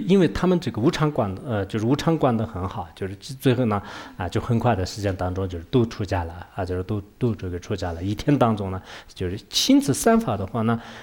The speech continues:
你这个向完了以后不能就是再拖，如果再拖的话呢，啊，可能，啊，有违缘的。啊，就我们这里有时候啊，就是有些道友啊，就是，呃，说说我现在这个回去啊，家里的事情要处理啊，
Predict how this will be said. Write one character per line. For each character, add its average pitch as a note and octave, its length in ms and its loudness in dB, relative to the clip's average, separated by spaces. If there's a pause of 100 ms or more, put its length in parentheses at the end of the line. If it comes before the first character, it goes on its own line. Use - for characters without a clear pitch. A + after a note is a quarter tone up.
(100)
你 A2 200 0
这 A2 140 -4
个 F#2+ 160 -4
向 G#3+ 280 6
完 B2+ 160 6
了 E3+ 80 4
以 A#2+ 160 -2
后 A2+ 140 -4
不 C3+ 180 2
能 A#2+ 160 2
就 F#2 120 -10
是 G2+ 100 -6
再 G#2 220 2
拖， - 240 -10
如 B2+ 180 2
果 F#3 140 6
再 F#3 160 8
拖 A#2 200 0
的 G#2+ 100 -4
话 G2+ 160 -8
呢， G#2 140 -2 (380)
啊， F2+ 300 -2
可 - 140 -2
能， G#2 220 0 (280)
啊， E2+ 140 -6
有 G2 200 2
违 A2+ 220 6
缘 F2 240 2
的。 E2+ 160 -4 (220)
啊， A2+ 140 -2
就 G2+ 140 -4
我 F2+ 100 -6
们 F#2+ 100 -4
这 A2+ 140 0
里 A#2+ 120 2
有 F#2+ 140 0
时 B2 120 -2
候 A2+ 140 0
啊， F2 280 -4
就 G#2 140 -8
是 G2+ 80 -4
有 F#2+ 80 -4
些 A2 180 -2
道 A2+ 180 0
友 G2+ 160 0
啊， F#2+ 140 0
就 - 140 -10
是， D#2+ 260 -12 (340)
呃， F2+ 120 -4
说 A2 180 -2
说 G2+ 100 0
我 F2 120 -2
现 G#2+ 220 0
在 G#2+ 140 2
这 F#2 140 -4
个 F2+ 140 -4
回 G2+ 200 -4
去 - 320 -4
啊， E2 300 -2
家 G2 180 -2
里 G2+ 140 -2
的 F#2+ 100 -4
事 F#2+ 200 -6
情 F#2+ 160 -6
要 E2+ 140 -4
处 - 280 -6
理 F#2 140 -2
啊， F2+ 260 0